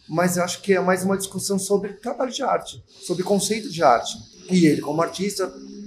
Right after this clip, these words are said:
e uma pessoa que está aberta a uma discussão que é mais construtiva, assimilou bem. E não foi uma coisa assim, "Ah, eu não quero desse jeito." Foi mais uma ideia, tipo,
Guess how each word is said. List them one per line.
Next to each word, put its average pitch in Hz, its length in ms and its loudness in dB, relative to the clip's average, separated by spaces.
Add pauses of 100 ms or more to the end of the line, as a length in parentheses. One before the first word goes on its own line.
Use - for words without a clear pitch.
(500)
e 139 240 -4
uma 135 160 -4
pessoa 135 280 -6
que - 100 -16
está 151 160 4
aberta 143 500 2 (520)
a 143 80 2
uma 147 140 4
discussão 143 680 -2 (300)
que 170 100 0
é 151 40 4
mais 143 200 0
construtiva, 123 1120 -6 (760)
assimilou 208 560 4
bem. 170 340 -2 (280)
E 165 100 -4
não 165 100 -2
foi 185 140 0
uma 190 100 -2
coisa 185 160 0
assim, 180 100 -2
"Ah, 170 120 2
eu 165 60 0
não 170 120 0
quero 165 240 2
desse 151 240 -2
jeito." 131 560 -4 (320)
Foi 190 100 2
mais 185 200 2
uma 196 120 0
ideia, 185 220 0
tipo, - 280 -12